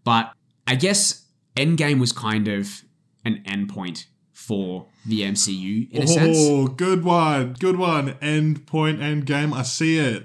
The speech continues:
Speaker 2: I
Speaker 1: Look,
Speaker 2: see it.
Speaker 1: <laughs> I wasn't
Speaker 2: Um,
Speaker 1: trying to
Speaker 2: no,
Speaker 1: be,
Speaker 2: no, no, good
Speaker 1: I don't know if you're
Speaker 2: one.
Speaker 1: being sarcastic, but I wasn't trying to be clever there. <laughs> I was just <laughs>
Speaker 2: I was being sarcastic.
Speaker 1: I was just saying that it was kind of like,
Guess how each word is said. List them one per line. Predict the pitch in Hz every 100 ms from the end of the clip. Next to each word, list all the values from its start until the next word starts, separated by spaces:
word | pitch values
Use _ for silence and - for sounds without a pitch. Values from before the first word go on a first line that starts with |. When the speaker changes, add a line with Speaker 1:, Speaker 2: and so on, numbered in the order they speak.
| -
Speaker 2:
I | 135
Speaker 1:
Look, | 135
Speaker 2:
see | 139
it. | 147 135 202 - 226 - -
Speaker 1:
<laughs> | - -
I |
wasn't | 160 170 190 170
Speaker 2:
Um, |
Speaker 1:
trying | - 127 120 165
to | 180
Speaker 2:
no, | 180
Speaker 1:
be, |
Speaker 2:
no, | 185
no, | 180 170 156
good | 185
Speaker 1:
I | 185
don't | 233
know |
if | 294
you're |
Speaker 2:
one. | 233
Speaker 1:
being | 180 175
sarcastic, | 147 135 139 131 - 120
but | 127
I | 139
wasn't | 165 202 196
trying | 156
to | 139
be |
clever | 131 143 139 113
there. | 101 123
<laughs> | -
I | 220 247 -
was | 226 -
just | 202 202 - 202 - 233 - -
<laughs> | - - - -
Speaker 2:
I | 117
was | 107 104 -
being | 98 101
sarcastic. | 95 - - - - - 226 -
Speaker 1:
I | 165
was | 180 180
just | 185 190
saying | 151 131 110 117
that | 117
it |
was | 123 127
kind | 139 147
of | 147 135
like, | 120 113